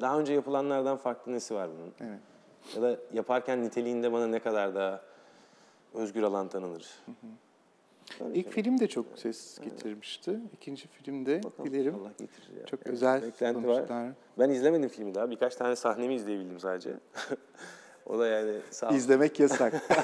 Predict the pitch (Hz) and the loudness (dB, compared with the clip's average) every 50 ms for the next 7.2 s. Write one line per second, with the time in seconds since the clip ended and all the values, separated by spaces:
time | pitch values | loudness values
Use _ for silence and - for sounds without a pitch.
0 | - 175 - - - 190 160 127 135 139 156 175 165 151 147 147 143 160 170 170 | 12 12 12 12 10 10 10 10 8 8 6 6 6 6 4 6 8 8 8 10
1 | 165 160 151 151 170 208 196 180 160 - - 196 214 202 160 139 131 131 131 135 | 12 12 12 12 12 12 12 12 12 12 12 10 10 8 6 4 2 2 4 8
2 | 143 143 139 139 139 143 - 185 175 139 - 151 156 170 165 165 165 135 147 147 | 10 12 12 12 12 10 10 10 10 10 12 12 10 10 10 6 4 8 8 8
3 | 143 160 165 180 170 151 143 139 - 165 160 151 156 151 156 156 160 156 151 156 | 8 8 4 4 6 6 4 4 4 2 6 8 8 8 8 8 6 4 6 6
4 | 180 160 131 127 131 127 - 147 139 - - 131 127 - - 180 180 143 117 117 | 4 4 4 2 2 0 0 -2 -2 2 2 2 2 2 0 0 0 0 2 0
5 | 180 202 202 - - - 127 135 147 156 165 160 156 110 127 131 131 131 - - | 0 -2 -2 -6 -6 -4 -2 0 2 2 2 2 0 2 4 4 4 4 4 2
6 | 160 147 151 151 156 151 156 139 131 127 120 120 117 120 127 127 123 117 113 123 | 6 8 8 10 10 10 10 10 8 6 6 6 4 4 2 2 0 2 2 2
7 | 127 143 151 170 | 2 2 2 0